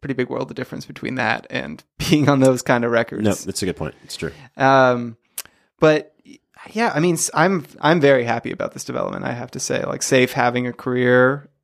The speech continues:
Speaker 1: a sus-, like, seemingly sustainable career that's on the way up, 'cause he makes the type of music I really like to listen to.
Speaker 2: Mm-hmm.
Speaker 1: You know, I mean, the f-,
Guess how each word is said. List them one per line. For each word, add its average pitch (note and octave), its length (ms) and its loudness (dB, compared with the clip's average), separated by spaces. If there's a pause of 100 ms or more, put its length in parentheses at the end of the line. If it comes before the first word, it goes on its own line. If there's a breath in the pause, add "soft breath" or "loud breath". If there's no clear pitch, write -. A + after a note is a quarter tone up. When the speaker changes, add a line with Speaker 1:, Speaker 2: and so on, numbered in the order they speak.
Speaker 1:
a C3+ 80 -4
sus-, - 260 -6
like, B2+ 340 -6
seemingly B2+ 360 2
sustainable B2+ 500 2
career C#3 260 4
that's - 300 -2 (220)
on C3 180 -2
the B2+ 80 -2
way C3 140 -2
up, C3 180 0
'cause C#3+ 160 -6
he D3 80 4
makes D3 200 2
the D3 80 -2
type C3+ 160 0
of B2+ 60 -2
music B2 280 -2
I - 80 -8
really - 240 -6
like - 320 -4
to - 100 -14
listen - 260 -10
to. - 360 -12
Speaker 2:
Mm-hmm. F#2+ 380 4 (200 soft breath)
Speaker 1:
You B2+ 100 0
know, A#2+ 220 0
I D3 80 2
mean, D3+ 140 6
the C#3+ 80 4
f-, C#3+ 100 -12